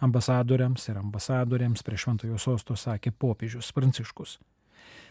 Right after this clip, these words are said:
Šiuolaikiniai karai, pasak jo, vyksta ne vien mūšių lauke ir įtraukia ne vien karus.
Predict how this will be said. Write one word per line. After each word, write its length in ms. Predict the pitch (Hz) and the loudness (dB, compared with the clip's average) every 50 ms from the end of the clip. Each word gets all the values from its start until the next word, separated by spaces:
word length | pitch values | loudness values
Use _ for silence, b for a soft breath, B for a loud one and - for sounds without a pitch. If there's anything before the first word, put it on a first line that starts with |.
| B B | B B
Šiuolaikiniai 480 | - - 202 202 196 - 233 214 220 190 | 4 6 6 6 6 6 6 6 6 6
karai, 220 | - 196 196 202 | 4 4 4 4
pasak 320 | 185 - 151 - 196 156 - | 4 4 4 2 2 4 6
jo, 80 | 190 180 160 | 6 6 8
vyksta 300 | 175 185 - - - 170 | 8 6 4 4 6 8
ne 140 | 151 147 156 151 | 8 8 8 8
vien 160 | 156 175 165 | 8 10 10
mūšių 380 | 160 156 165 151 - - 151 135 | 10 10 10 8 6 4 2 4
lauke 380 | 139 143 143 131 - - 156 147 135 - _ - 156 | 6 6 4 4 4 4 2 2 2 -2 _ 2 4
ir 120 | 143 147 | 6 6
įtraukia 400 | 143 - - 147 147 139 - 147 139 | 6 6 6 4 4 6 6 6 8
ne 80 | 135 | 8
vien 220 | 135 135 139 131 127 | 8 8 6 6 6
karus. 380 | - 131 120 110 104 101 - | 4 2 -2 -2 -2 -6 -8